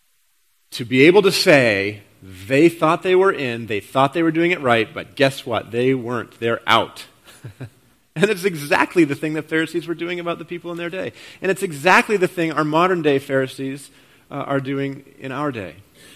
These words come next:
saying who's in and who's out. You know why everybody does that? Because it is a heck of a lot of fun to say somebody else is out, because that means that you are in. But that is completely off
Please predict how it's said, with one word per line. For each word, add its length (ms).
saying 280
who's 200
in 200
and 120
who's 180
out. 260
You 80
know 120
why 240
everybody 320
does 180
that? 200
Because 340
it 140
is 220
a 100
heck 220
of 60
a 60
lot 180
of 80
fun 380
to 80
say 460
somebody 340
else 200
is 100
out, 320
because 220
that 140
means 220
that 120
you 480
are 340
in. 280
But 120
that 180
is 160
completely 920
off 380